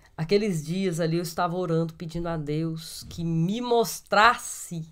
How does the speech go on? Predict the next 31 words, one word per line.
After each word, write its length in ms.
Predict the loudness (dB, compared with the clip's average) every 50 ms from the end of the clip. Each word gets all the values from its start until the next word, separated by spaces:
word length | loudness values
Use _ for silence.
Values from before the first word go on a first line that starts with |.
| -18 _ _ _ _ _ _ -12
de 180 | -8 -6 -6
fora 840 | -8 -8 -10 -4 0 4 6 8 8 8 8 6 4 0 0 -4 -14 _ _ _ _ _ _ _ _ _ _ _ _ _ _ _ _ _ _ _ _ _ _ -4
quem 460 | 0 0 0 0 0 -4 -10 -12 -18 -20 _ _ _ _ _ _ _ _ 2
eu 180 | 2 4 4
era, 360 | 4 2 2 2 0 -2 -6 -12 -16 _ _ _ _ -20 -20 _ _ _ _ _ -20 -20 -20 -20 _ _ _ _ _ _ _ _ -6
o 100 | -6 -4
que 120 | 2 4
eu 80 | 4 4
estava 380 | 4 2 2 4 4 4 2 2
passando, 1000 | 2 0 0 0 -2 -4 0 6 8 8 8 8 6 2 -2 -4 -8 -8 -8 -10 -10
que 120 | -6 -6
informação 640 | -6 -4 -2 -2 2 4 4 2 2 2 0 0 0
eu 20 |
estava 300 | 2 0 -2 -2 -2 -2
passando 400 | -2 -4 -6 -6 -6 -6 -6 -6
para 140 | -6 -4 -4
os 140 | -4 -2 -2
outros. 420 | -2 -4 -4 -6 -14 -20 -20 -20 _ _ _ _ -12 -10 -10 -10 -10 -14 -16 -20 -20 -18 -18 -18 -18 -18 -20 -20 -20 -20 -20 -20 -20 -20 -20 -18 -14 -8 -4
E 200 | -2 2 4 4
eu 120 | 4 4
me 200 | 2 0 -2 -2
vi 220 | -2 0 0 0 2
nesse 300 | 0 -2 -2 -4 -6 -8
beco 360 | -4 -2 -2 -2 -2 -4 -8
sem 140 | -8 -8 -8
saída. 380 | -8 -8 -6 -6 -6 -6 -8 -12 -18 -20 -20 -20 -20 -20 -4 4
Quantas 840 | 6 8 10 12 12 12 10 10 8 4 2 0 0 0 0 0
vezes 520 | 2 2 4 4 2 0 -2 -6 -8 -8
Deus 480 | -6 0 2 4 4 4 2 0 -2 -2
me 200 | -2 -2 0 -2
mostrou 800 | -2 -2 -4 -4 -6 -8 -12 -12 -8 -6 -4 -2 -2 -2 -4